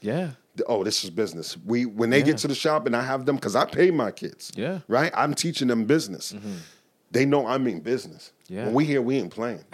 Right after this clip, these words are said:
Speaker 2: I will
Speaker 1: <laughs>
Speaker 2: eat you up. You an employee.
Speaker 1: That's the money. <laughs>
Speaker 2: That's right. And I'm gonna eat you up. Why? 'Cause I'm teaching them.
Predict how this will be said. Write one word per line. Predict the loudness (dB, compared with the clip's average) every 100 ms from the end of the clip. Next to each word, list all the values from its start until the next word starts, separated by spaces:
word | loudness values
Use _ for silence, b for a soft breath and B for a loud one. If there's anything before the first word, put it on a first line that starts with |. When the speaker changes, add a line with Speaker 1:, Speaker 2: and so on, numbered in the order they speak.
| -10
Speaker 2:
I | 0 2
will | 2 0
Speaker 1:
<laughs> |
Speaker 2:
eat | 0 0
you | 0
up. | 0 2
You | 0
an | 0
employee. | -2 -2 0 2
Speaker 1:
That's | 2 -2
the | -2
money. | -2 -2 -2
<laughs> | -2 2
Speaker 2:
That's | 2 4 4 4
right. | 2 2
And | 4
I'm | 4
gonna | 4 4
eat | 2 2
you | 0
up. | 0
Why? | 0 -2
'Cause | -2 -6
I'm | -6
teaching | -4 -4 -2 -2
them. | -2